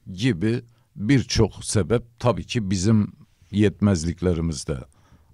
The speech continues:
e, bu alanda sayılabilir ama, e, adettir ve gerçektir. Bu işte önce, e, kamu otoritesi, e,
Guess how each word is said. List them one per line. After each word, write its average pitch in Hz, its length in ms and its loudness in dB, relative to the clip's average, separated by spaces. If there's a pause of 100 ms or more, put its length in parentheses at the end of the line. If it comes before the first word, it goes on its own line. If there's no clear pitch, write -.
(240)
e, 90 100 -8 (340)
bu 82 280 -2
alanda 78 400 -4
sayılabilir 82 840 -4
ama, 110 360 4 (1000)
e, 107 40 6 (600)
adettir 135 720 2
ve 127 100 6
gerçektir. 117 960 0 (680)
Bu 113 260 2
işte 113 260 2
önce, 120 560 2 (540)
e, 92 60 -2 (640)
kamu 117 240 2
otoritesi, 80 720 -2 (800)
e, - 80 -12